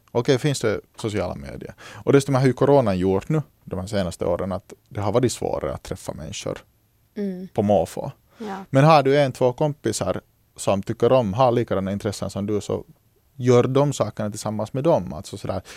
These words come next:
Speaker 1: tycker ni om att festa? Så far på olika nattklubbar eller bingon och sån här, ordnas nå s-, dildo-bingo omkring i olika städer. Men far på sån där, då kan man träffa
Speaker 2: Ja.
Speaker 1: någon rolig typ.
Speaker 2: Mm.
Speaker 1: Alltså,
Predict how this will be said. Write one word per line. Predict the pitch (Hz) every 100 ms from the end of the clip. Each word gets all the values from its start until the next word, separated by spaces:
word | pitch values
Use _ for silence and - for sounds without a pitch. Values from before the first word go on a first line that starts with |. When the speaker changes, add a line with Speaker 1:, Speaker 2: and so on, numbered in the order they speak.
| -
Speaker 1:
tycker | - 151
ni | 165
om | 170
att | 120
festa? | - - - - - - _
Så | 143
far | - 208
på | 113
olika | 92 - 76 73 - -
nattklubbar | 143 180 - 185 170 170 170
eller | 170 160
bingon | 123 131 147 143 139 135 139 139
och | 135 123
sån | 127
här, | 117 113 - - - - _
ordnas | 127 120 113 -
nå | 113 110 -
s-, | - - -
dildo-bingo | 117 120 113 101 92 95 101 92 90
omkring | 98 101 95 95
i | 95 98
olika | 98 104
städer. | 110 120 107 123 139
Men | 196
far | - 240 226
på | 214
sån | 214 196
där, | 202 175 151
då | 180
kan | 196
man | 180 170
träffa | 170
Speaker 2:
Ja. | 226
Speaker 1:
någon | 156 139 131 -
rolig | 151 135 113 -
typ. | 87 90 - - -
Speaker 2:
Mm. | 226
Speaker 1:
Alltså, | 143 165 151